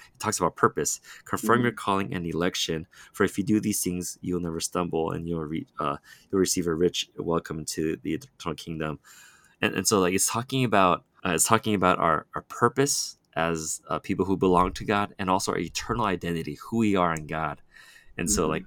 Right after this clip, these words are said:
Speaker 1: the knowledge isn't just what you know, but yeah, like we mentioned, it, it's, it's the whole of who we are. Um, Bernice, before we move on to the next part, are there any, uh, kind of, uh, other observations that you want to highlight?
Speaker 2: Well,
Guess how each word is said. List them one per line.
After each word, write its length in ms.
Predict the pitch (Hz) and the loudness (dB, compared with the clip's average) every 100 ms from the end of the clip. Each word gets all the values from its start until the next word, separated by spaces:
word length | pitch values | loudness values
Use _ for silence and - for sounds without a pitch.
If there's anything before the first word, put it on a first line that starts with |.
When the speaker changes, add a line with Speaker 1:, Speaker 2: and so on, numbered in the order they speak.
| - | -8
Speaker 1:
the 140 | 98 98 | 0 2
knowledge 320 | 95 92 92 | 4 4 2
isn't 200 | 87 87 | -4 -2
just 280 | 90 - - 135 | -2 -2 -6 0
what 280 | 147 139 | 0 2
you 60 | 98 | -2
know, 180 | 90 87 | -2 -2
but 220 | 82 - _ | -4 -6 _
yeah, 200 | - 87 | -4 -4
like 180 | 76 80 | -4 -8
we 60 | 85 | -10
mentioned, 260 | 80 78 76 | -10 -8 -10
it, 60 | - | -8
it's, 200 | - - _ | -10 -12 _
it's 100 | 95 | -8
the 100 | 110 | -6
whole 480 | - - 117 76 71 _ - | -10 0 0 0 -8 _ -18
of 100 | - | -6
who 140 | 101 | -4
we 200 | 87 80 | -2 -2
are. 240 | 73 71 _ _ - _ _ _ - | -4 -4 _ _ -20 _ _ _ -2
Um, 400 | 87 85 80 123 _ _ _ _ _ - 113 | 0 0 -4 -14 _ _ _ _ _ -6 4
Bernice, 360 | 120 120 123 | 6 6 2
before 280 | 107 123 143 | 2 6 8
we 80 | 135 | 8
move 220 | 113 117 | 4 2
on 120 | 127 | 2
to 100 | 110 | 2
the 140 | 110 104 | 2 4
next 240 | 92 - | 2 -2
part, 220 | - 117 - | -2 -2 2
are 100 | 98 | 4
there 100 | 92 | 4
any, 280 | 98 107 - | 4 0 0
uh, 140 | 87 87 | -2 -2
kind 280 | - 104 _ _ | -4 -6 _ _
of, 140 | 95 | 0
uh, 20 | - - | 0 -2
other 220 | 92 80 | 2 4
observations 680 | 87 90 92 98 - 110 104 | 2 0 0 0 0 -4 0
that 100 | 101 | 0
you 80 | 95 | 0
want 140 | 98 | -2
to 100 | 101 | -4
highlight? 420 | 107 110 113 127 _ _ _ _ _ | -2 0 0 -4 _ _ _ _ _
Speaker 2:
Well, 460 | 226 233 240 - | -2 0 0 -4